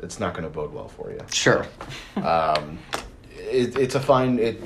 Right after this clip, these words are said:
Speaker 1: it's fine for its reasons that it's being drank, but there's just, there's so many better, cheaper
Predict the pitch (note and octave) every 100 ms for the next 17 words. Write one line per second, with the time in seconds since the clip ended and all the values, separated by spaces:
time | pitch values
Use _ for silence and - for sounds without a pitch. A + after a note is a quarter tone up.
0 | - G2+ - C3 B2 B2 A2+ A2+ G2+ F2+
1 | - F#2+ A2+ B2 D3 D3+ - C3 C3+ C3
2 | C3+ C3+ C#3+ C#3+ C#3+ - - - C3 D#3+
3 | F#3 - - - - - - - - -
4 | - E2 E2 D#2 - - F#2 - A#2+ A2+
5 | F2 F#2 F2+ D#2 D2 - - - - -
6 | - - - G2+ G2+ F2 E2+